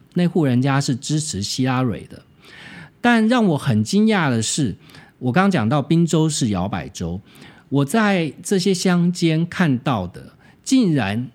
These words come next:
插出来的川普的旗子是比希拉蕊还多的。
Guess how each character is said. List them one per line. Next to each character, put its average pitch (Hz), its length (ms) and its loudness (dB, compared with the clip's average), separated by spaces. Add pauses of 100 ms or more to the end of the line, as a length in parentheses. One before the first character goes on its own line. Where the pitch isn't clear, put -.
(160)
插 196 280 0
出 202 280 0
来 107 180 0
的 104 320 -4
川 180 380 0
普 87 260 -6
的 87 160 -8
旗 87 260 -6
子 - 280 -12 (180)
是 - 260 0
比 - 480 -4
希 - 240 -4
拉 143 140 2
蕊 131 140 -2
还 85 260 -10
多 104 380 -6
的。 87 100 -14